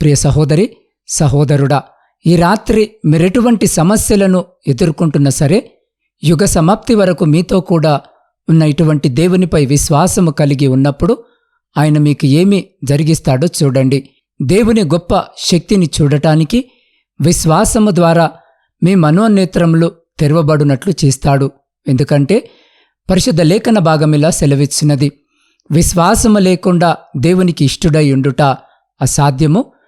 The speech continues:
దేవుని యొద్దకు వచ్చువాడు ఆయన ఉన్నాడనియు, తన్ను వెదుకు వారికి ఫలము దయచేయవాడనియు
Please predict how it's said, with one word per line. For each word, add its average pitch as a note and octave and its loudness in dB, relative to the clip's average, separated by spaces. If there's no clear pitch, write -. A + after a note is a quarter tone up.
దేవుని A3+ 2
యొద్దకు E3+ 0
వచ్చువాడు D3+ 0
ఆయన D3+ 2
ఉన్నాడనియు, D3+ 0
తన్ను G#3 2
వెదుకు E3+ 0
వారికి G3+ 0
ఫలము F#3 0
దయచేయవాడనియు D3 0